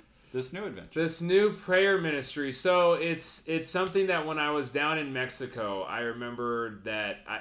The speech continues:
Speaker 2: it was such a, it was such a revolutionary moment for me to be in that missions trip and just to, like, have, like, feel such a joy and a conviction to, like, serve God in that way. And I felt like,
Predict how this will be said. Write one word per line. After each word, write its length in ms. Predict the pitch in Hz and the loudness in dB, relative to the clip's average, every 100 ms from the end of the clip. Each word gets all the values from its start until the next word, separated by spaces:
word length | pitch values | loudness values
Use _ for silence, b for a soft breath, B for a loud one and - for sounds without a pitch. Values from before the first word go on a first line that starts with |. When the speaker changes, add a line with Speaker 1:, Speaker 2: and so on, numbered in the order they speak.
| - | -2
Speaker 2:
it 60 | |
was 220 | 127 120 - | 0 0 -2
such 240 | 151 147 | -4 -2
a, 280 | 165 139 127 | 0 0 -2
it 60 | 123 | -8
was 100 | 120 | -8
such 140 | 139 | -8
a 60 | 131 | -2
revolutionary 720 | 127 120 117 113 120 113 104 | -2 -2 -6 -8 -10 -10 -10
moment 440 | 101 104 104 98 | -10 -10 -12 -14
for 140 | - 104 | -14 -14
me 220 | 104 104 | -10 -8
to 100 | 98 | -10
be 560 | 87 113 113 110 104 - | -10 -12 -10 -8 -8 -10
in 180 | 110 | -14
that 200 | 113 101 | -12 -12
missions 460 | 107 113 - 113 104 | -12 -12 -12 -14 -14
trip 420 | - 113 104 92 | -10 -8 -8 -10
and 220 | 92 107 104 | -12 -14 -12
just 380 | 113 104 - | -12 -12 -14
to, 200 | - 113 | -12 -10
like, 220 | 107 107 104 | -8 -8 -10
have, 440 | 110 131 139 127 | -4 0 0 -2
like, 200 | 120 120 | -8 -10
feel 300 | 110 - 147 | -8 -2 0
such 280 | 143 160 151 | 0 -2 -4
a 80 | 151 | -4
joy 480 | 120 117 131 135 135 | -6 -2 0 0 -2
and 80 | 120 | -6
a 80 | |
conviction 600 | 113 123 107 117 117 131 120 | -10 -12 -10 -8 -8 -8 -8
to, 100 | 110 | -6
like, 160 | 101 | -8
serve 420 | - 127 131 123 | -8 -6 -4 -4
God 240 | 107 113 120 | -6 -4 -4
in 120 | 120 | -6
that 220 | 120 113 | -6 -6
way. 180 | 113 120 | -6 -6
And 80 | 117 | -6
I 60 | 110 | -8
felt 280 | 151 143 | -4 -4
like, 300 | 135 120 107 | -2 -4 -6